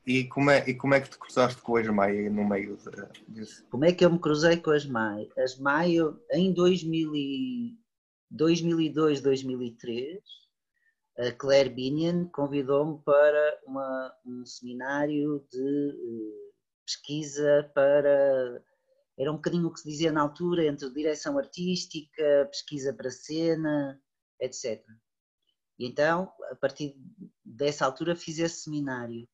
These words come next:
Speaker 2: Depois foram, foram, foram, foram surgindo situações, até haver depois definições mais lógicas de contratação, et cetera, et cetera, et cetera.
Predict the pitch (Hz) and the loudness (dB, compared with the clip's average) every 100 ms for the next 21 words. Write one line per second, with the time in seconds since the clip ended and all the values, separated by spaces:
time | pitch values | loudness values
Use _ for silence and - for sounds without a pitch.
0 | _ _ 156 160 - 185 196 185 - 185 | _ _ -10 -8 -4 -4 -4 -10 -4 -2
1 | 190 180 _ 147 143 139 139 127 - - | -2 -6 _ -4 -2 -2 -6 -14 -18 -8
2 | 143 147 151 139 147 147 - 143 143 143 | -6 -4 -6 -8 -8 -10 -12 -10 -8 -8
3 | 165 165 185 185 - _ _ _ _ 127 | -8 -6 -6 -10 -18 _ _ _ _ -8
4 | - 143 139 151 147 - 156 156 - - | 0 2 4 4 2 0 -2 -2 -4 -8
5 | 151 151 - 151 107 - 135 131 139 139 | -6 -6 -4 -4 -4 -4 -4 -2 0 -2
6 | 123 117 110 107 110 113 117 131 139 131 | -4 -6 -12 -16 -16 -8 0 4 4 2
7 | 127 - 117 113 - 113 113 113 127 135 | -4 -10 -12 -14 -16 -14 -14 -16 -16 -16
8 | - 120 127 131 131 127 120 117 - 113 | -10 -8 -4 -2 -2 -4 -8 -12 -12 -12
9 | 117 113 - 110 - 110 - _ | -10 -14 -14 -18 -18 -20 -20 _